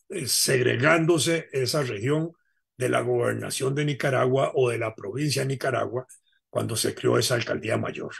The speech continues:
¿verdad? Eh, eh, ahí se nombró al primer corregidor de Nicoya en mil quinientos cincuenta y cuatro, que se llamó Pedro Ordóñez Villaquirán,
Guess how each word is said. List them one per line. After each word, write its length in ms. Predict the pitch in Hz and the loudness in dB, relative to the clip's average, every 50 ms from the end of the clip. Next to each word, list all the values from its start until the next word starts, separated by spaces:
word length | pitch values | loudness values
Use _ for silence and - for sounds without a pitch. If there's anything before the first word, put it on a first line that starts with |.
| - _ - | -18 _ -12
¿verdad? 200 | - - 139 - _ _ _ - - _ _ _ _ _ _ _ - | -10 -10 -10 -12 _ _ _ -20 -20 _ _ _ _ _ _ _ -4
Eh, 500 | 139 120 113 110 104 101 98 - 92 87 82 - _ _ _ _ _ _ _ _ _ _ _ _ _ _ _ - - - - - - | -2 0 0 0 0 -2 -2 -4 -6 -6 -8 -12 _ _ _ _ _ _ _ _ _ _ _ _ _ _ _ -20 -20 -20 -8 0 4
eh, 460 | 139 85 57 57 55 - - - - - - - | 4 6 6 6 6 4 4 0 -2 -6 -2 2
ahí 220 | - 64 - 139 | 4 4 6 6
se 160 | 123 170 170 | 6 6 6
nombró 600 | 156 156 143 131 123 131 143 151 160 165 - - | 6 6 6 6 6 6 8 8 8 6 4 2
al 240 | - 139 120 117 113 | 2 2 2 0 -2
primer 400 | - - 104 98 127 135 139 135 | -6 -8 -4 0 0 0 0 0
corregidor 720 | - 156 147 123 127 127 110 - - - - 147 139 147 - - - _ _ _ _ _ _ _ _ _ | 2 2 2 4 4 2 0 0 -4 -4 -2 0 0 0 -2 -6 -14 _ _ _ _ _ _ _ _ _
de 120 | - 127 127 | -4 -2 -2
Nicoya 560 | 135 127 117 - 127 120 117 120 131 147 - | -2 -2 -2 -2 -2 -2 0 0 0 0 -2
en 160 | - 110 104 | -4 -6 -6
mil 140 | 110 117 117 | -6 -6 -6
quinientos 480 | - 123 127 123 123 123 - 131 113 - | -4 -2 -2 0 -2 -2 -2 -2 -2 -2
cincuenta 360 | 139 135 127 139 139 123 160 | -2 -4 -2 -4 -4 -4 -6
y 60 | 147 | -6
cuatro, 320 | - - 131 - - 160 - | -2 0 0 0 0 -2 -4
que 100 | - 117 | -2 -2
se 120 | - 113 | -2 -2
llamó 320 | 101 - - - 117 110 - | -2 -2 -2 -2 -2 -2 0
Pedro 440 | - 117 - - 120 127 - - - | 2 2 4 4 4 2 2 0 0
Ordóñez 600 | - - - 104 113 113 113 113 117 113 113 - - | -2 -2 0 0 0 -2 0 0 0 0 -2 -2 -2
Villaquirán, 680 | - 117 110 107 107 101 - - 101 - - - - | -2 -2 0 0 -2 -4 -2 -2 0 0 0 0 -2